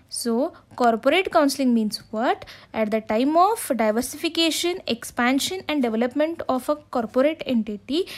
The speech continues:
they will be requiring the expert advices. So the institution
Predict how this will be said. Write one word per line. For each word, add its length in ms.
they 140
will 160
be 140
requiring 540
the 260
expert 640
advices. 760
So 220
the 160
institution 800